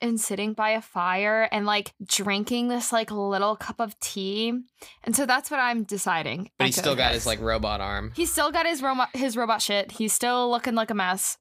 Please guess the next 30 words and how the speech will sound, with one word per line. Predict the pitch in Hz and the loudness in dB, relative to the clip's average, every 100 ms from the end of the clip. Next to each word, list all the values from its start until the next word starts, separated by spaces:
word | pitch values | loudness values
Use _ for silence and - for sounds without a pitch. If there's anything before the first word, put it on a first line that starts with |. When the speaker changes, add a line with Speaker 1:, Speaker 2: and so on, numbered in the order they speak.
| - | 0
Speaker 1:
but | 233 214 - _ _ _ - | 2 2 -2 _ _ _ -6
he's, | 226 - | -4 -2
you | 247 240 | 0 0
know, | 214 202 | 2 0
he's | 214 202 | 0 -2
wearing | 196 | -2
a | 202 | -2
sweater | - 196 196 | -2 -2 0
vest | 196 196 - - | 2 2 -2 -4
and | 190 190 196 190 196 | -4 -2 -2 -2 -2
he's | 208 214 | -4 -4
a | |
refined | 233 240 240 269 277 - | -4 -2 -2 -2 -6 -6
gentleman. | 285 370 247 151 - - - - - | -4 -4 -4 -8 -12 -16 -16 -16 -8
So | 302 | -2
yeah, | 285 208 - | 2 0 0
I | 226 359 | 0 0
think | - 294 294 294 - | -2 -6 -6 -6 -8
that | 220 233 220 226 220 - - - _ _ _ _ _ - | -6 -2 0 0 -2 -6 -16 -16 _ _ _ _ _ -4
our | 226 226 | 0 0
boy | 208 202 202 202 190 - | 0 0 2 0 -2 -6
would | 208 214 | -4 -4
probably | - 208 208 233 247 | 0 -2 -2 -2 -2
drink | 208 202 196 196 - _ _ _ _ _ - _ - | -2 -2 -2 -4 -10 _ _ _ _ _ -20 _ -4
a | 220 208 208 185 | 0 2 2 0
green | 185 180 180 190 226 277 - | -2 -2 -2 0 0 -2 -4
tea | - 294 285 285 294 294 - | -2 0 0 0 -2 -4 -6
with, | 214 220 220 226 - - | -4 0 2 0 -8 -10
or, | 285 403 311 277 _ | -2 2 2 -2 _
or, | 180 277 285 269 | -2 2 2 0